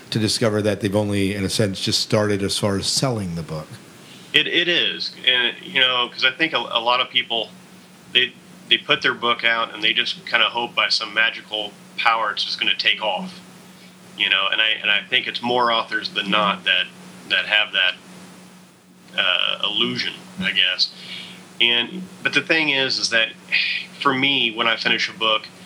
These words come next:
Speaker 2: the last thing I want is for that book to fail because I've put so much work in, into the creation of it.
Speaker 1: Right.
Speaker 2: Um, and, you know, back in, when I was producing, um,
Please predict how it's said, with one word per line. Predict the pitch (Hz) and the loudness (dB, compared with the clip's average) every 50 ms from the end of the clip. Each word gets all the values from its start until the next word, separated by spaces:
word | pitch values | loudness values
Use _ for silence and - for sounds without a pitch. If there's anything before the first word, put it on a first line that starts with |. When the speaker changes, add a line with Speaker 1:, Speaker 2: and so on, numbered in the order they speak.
| - - - - | -20 -20 -12 -2
Speaker 2:
the | - 110 | -2 0
last | 104 117 123 127 127 123 - - | 2 4 2 2 2 0 0 2
thing | 127 117 | 2 2
I | 117 113 | 2 2
want | 110 113 117 113 110 110 - 107 | 2 0 0 0 0 0 -2 -2
is | 101 - | -2 -2
for | - 110 | -2 2
that | 107 107 104 - - | 2 2 2 2 -2
book | 107 101 92 | -6 -4 -4
to | - - | -8 -6
fail | - - 120 120 113 101 92 90 92 - - | 0 0 0 2 2 0 -2 -4 -8 -14 -2
because | - 107 104 - 127 131 139 110 - | -2 -2 0 2 2 4 4 4 2
I've | 107 101 92 92 | 0 -2 -2 -4
put | 98 92 90 | -8 0 2
so | - - 98 | 0 2 2
much | 95 92 - 95 | -4 -4 -4 -4
work | 98 98 98 101 | -4 -4 -2 -2
in, | 101 95 95 92 92 | -4 -4 -4 -10 -6
into | 98 101 101 98 95 98 | -6 -6 -2 -2 -2 0
the | 98 95 | 0 -2
creation | 92 95 104 107 117 127 - - 95 95 | 0 0 2 2 2 2 2 -2 -2 -2
of | 87 90 - | -6 -6 -6
it. | - - - - - | -10 -14 -14 -10 -2
Speaker 1:
Right. | 135 110 104 98 95 92 - - - - - - - - | 0 0 0 0 -4 -6 -10 -14 -18 -18 -18 -20 -6 0
Speaker 2:
Um, | 107 104 101 101 98 95 95 92 - - - - - | 2 4 4 4 2 0 -2 -6 -14 -18 -20 0 2
and, | 110 110 107 104 101 101 98 98 92 92 92 92 | 2 2 4 2 0 -2 -4 -6 -10 -12 -10 -6
you | - 110 | 0 2
know, | 110 104 | 2 2
back | 101 120 120 120 113 - | 4 2 2 2 0 -2
in, | 113 107 101 | -6 -6 -2
when | 101 107 | 2 2
I | 107 104 104 | 2 2 4
was | 104 101 | 2 0
producing, | - - - - 107 117 131 135 - - 101 98 95 92 - - 95 92 92 - - | -2 -4 -8 0 2 2 2 2 0 -2 -2 -6 -6 -12 -16 -10 -8 -8 -8 -2 -2
um, | 98 101 98 95 92 92 90 92 | -2 0 0 -2 -2 -2 -4 -6